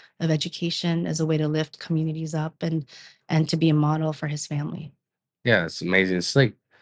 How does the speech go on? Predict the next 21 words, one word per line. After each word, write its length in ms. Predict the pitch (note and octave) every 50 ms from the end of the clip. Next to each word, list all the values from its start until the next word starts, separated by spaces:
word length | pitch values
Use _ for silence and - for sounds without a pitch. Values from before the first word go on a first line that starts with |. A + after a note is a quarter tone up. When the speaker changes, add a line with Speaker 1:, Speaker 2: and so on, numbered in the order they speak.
| _ _ _ _
Speaker 2:
it's 100 | - G#2
very 160 | A2+ C3+ C#3+ C3
tough 280 | - - - A#2 B2+
for 60 | -
someone 280 | - - A#2 A2 G2+ F#2
to 120 | F2 F2+
go 60 | F2+ G2
do 80 | A2+
that. 220 | B2 C3 C3+ - -
And 100 | F#2 F#2+
s-, 220 | F2+ - - - -
for, 200 | - G#2 G2+ F#2+
like, 160 | G2 F#2+ F#2+
the 220 | G2+ A2+ A#2+ A#2+ - -
immigrants 360 | G2+ G#2+ A2+ A#2 A#2+ B2 B2+ -
to 60 | F2
do 140 | D#2+ F2+ G2
that, 140 | A#2 C3
it's, 140 | B2 G#2+ -
like, 160 | G2 F2+ F2 - _ _ _ _ _ _ _ _ _ - - _ _ _ _
amazing. 520 | F2 G2 A#2 C#3+ B2+ G2+ F2 D#2 D#2+ D#2+